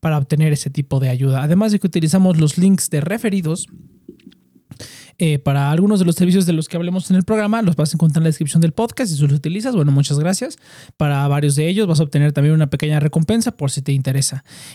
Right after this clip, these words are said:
Y además el hashtag Cafecito Financiero en Twitter, donde además vamos a estar checando, pues, todas las demás, eh, dudas o preguntas o quejas o, o, o cualquier cosa que se les ocurra para este programa.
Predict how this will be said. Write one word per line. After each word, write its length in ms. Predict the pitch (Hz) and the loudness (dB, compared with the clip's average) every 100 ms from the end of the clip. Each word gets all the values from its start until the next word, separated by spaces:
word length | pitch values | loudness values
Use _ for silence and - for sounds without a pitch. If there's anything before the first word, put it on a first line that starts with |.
| - | -4
Y 400 | 233 247 247 247 | 0 0 0 -2
además 400 | 190 185 208 208 | -2 0 0 0
el 80 | 185 | -2
hashtag 500 | 180 214 - 208 - | -2 -4 -4 -6 -4
Cafecito 380 | - 196 190 180 | -2 0 0 0
Financiero 500 | 196 170 156 170 165 | 0 2 2 0 0
en 180 | 170 156 | 0 0
Twitter, 380 | 233 240 160 151 | -2 -2 2 4
donde 220 | 147 143 | 4 4
además 360 | 139 147 160 151 | 2 2 2 0
vamos 320 | 143 143 - | 0 -2 -2
a 260 | 131 131 - - - _ | -2 -4 -6 -16 -20 _
estar 160 | - 233 | -10 -6
checando, 360 | 240 220 202 | -2 0 0
pues, 120 | 180 | 0
todas 160 | 185 165 | -2 0
las 160 | 156 135 | 2 2
demás, 420 | 135 135 135 - | 2 2 0 -2
eh, 300 | 127 120 110 117 - - _ _ | -4 -4 -6 -8 -16 -20 _ _
dudas 540 | 180 151 147 147 139 | 0 2 2 2 0
o 80 | 147 | 0
preguntas 520 | 175 196 220 208 196 | 0 0 0 0 -2
o 60 | 185 | -2
quejas 380 | 196 180 175 156 | -2 -2 0 2
o, 200 | 143 135 - - - _ | 2 0 -8 -20 -20 _
o, 680 | - 147 151 147 - 170 151 | -4 2 4 2 2 0 2
o 100 | 147 | 0
cualquier 300 | 175 196 226 | -2 -4 -2
cosa 220 | 214 196 | -2 0
que 60 | 165 | 0
se 120 | 156 | -2
les 100 | 135 | 0
ocurra 320 | 139 156 147 | 0 2 0
para 160 | 139 131 | 0 -4
este 140 | - | -6
programa. 440 | 143 123 - - | -10 -14 -14 -20